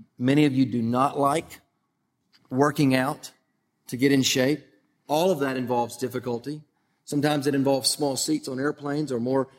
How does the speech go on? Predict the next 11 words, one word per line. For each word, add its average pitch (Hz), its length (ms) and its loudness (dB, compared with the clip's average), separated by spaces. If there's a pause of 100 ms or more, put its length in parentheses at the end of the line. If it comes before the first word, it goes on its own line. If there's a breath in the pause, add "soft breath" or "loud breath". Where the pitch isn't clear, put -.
(160 soft breath)
sets - 600 0
than 135 180 0
you 139 120 2
want 143 160 2
to 131 80 -2
do. 147 360 4 (680)
It 127 60 -6
involves 143 360 2
inconvenience 160 800 0
and 110 100 -12
hardship, 165 720 -2